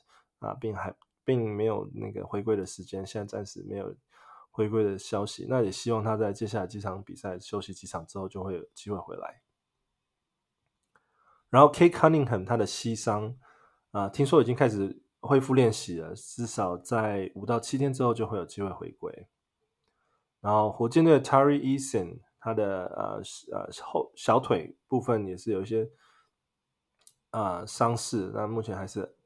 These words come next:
状况还是 out。然后六马队的 Andrew Nembhard，他的背伤目前是 questionable day to day。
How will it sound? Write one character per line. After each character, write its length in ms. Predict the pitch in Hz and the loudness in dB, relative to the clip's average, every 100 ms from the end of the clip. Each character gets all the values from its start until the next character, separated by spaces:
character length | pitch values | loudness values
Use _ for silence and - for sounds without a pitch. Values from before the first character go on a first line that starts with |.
| _ | _
状 220 | - 123 107 | 0 0 0
况 200 | 117 101 | -4 -6
还 100 | 92 | -8
是 120 | - | -4
out。 320 | 101 90 - - _ _ _ _ _ _ _ _ _ _ _ _ - _ - - _ | -4 -4 -8 -20 _ _ _ _ _ _ _ _ _ _ _ _ -20 _ -20 -20 _
然 140 | 113 | 4
后 520 | 110 120 117 113 110 - | 6 8 8 8 6 8
六 100 | 156 | 8
马 140 | 123 | 8
队 140 | 107 123 | 6 2
的 120 | 117 | 2
Andrew 280 | 123 127 135 | 0 0 2
Nembhard， 400 | 127 131 123 98 | 2 2 2 0
他 100 | 113 | 0
的 80 | 110 | 0
背 220 | 123 107 | 2 0
伤 280 | - 101 101 | 0 -2 -2
目 160 | 117 | -4
前 160 | 110 98 | -4 -6
是 160 | - - | -8 -4
questionable 580 | 117 113 113 95 - | -2 -2 -4 -4 -6
day 160 | - 98 | -4 -6
to 120 | - | -6
day。 320 | 85 101 80 | -4 -4 -4